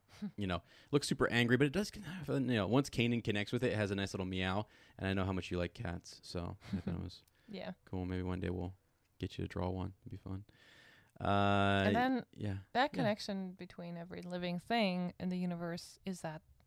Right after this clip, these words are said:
Speaker 1: well, I, I often think, like, is that the Force, the connection that we all have that holds our everything together? Is that the Force? And, yeah,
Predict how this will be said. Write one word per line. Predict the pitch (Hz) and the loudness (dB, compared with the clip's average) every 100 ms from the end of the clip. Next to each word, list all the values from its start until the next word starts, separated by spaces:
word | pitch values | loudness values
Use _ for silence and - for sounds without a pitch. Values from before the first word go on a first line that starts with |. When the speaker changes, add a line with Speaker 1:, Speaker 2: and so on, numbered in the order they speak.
| _ | _
Speaker 1:
well, | - 175 - | 0 2 4
I, | 139 - | 4 4
I | 196 208 - - - | 2 -2 -10 -20 -2
often | 190 190 185 | 0 0 -6
think, | 185 185 | -6 -6
like, | 185 170 | -8 -8
is | 180 - | -10 -10
that | - 170 - | -10 -10 -8
the | - | -10
Force, | - 170 196 208 - | -6 -6 -6 -6 -10
the | 185 | -12
connection | - 185 175 - | -10 -10 -10 -10
that | 190 180 | -8 -8
we | 175 - | -12 -10
all | - - | -10 -8
have | 175 180 180 - | -8 -10 -12 -12
that | - - - | -10 -10 -12
holds | - - 196 185 - | -16 -4 -4 -4 -6
our | 180 185 - | -6 -6 -8
everything | 185 190 - 185 | -8 -8 -6 -8
together? | 185 170 190 185 165 | -8 -2 -2 0 -4
Is | - - | -6 -8
that | 170 165 - | -8 -8 -8
the | 175 175 - | -10 -10 -12
Force? | - 170 185 - - _ _ _ _ _ - | -10 -10 -10 -16 -20 _ _ _ _ _ -6
And, | 185 180 - _ _ _ _ _ _ _ _ _ | -4 -4 -8 _ _ _ _ _ _ _ _ _
yeah, | 180 | -10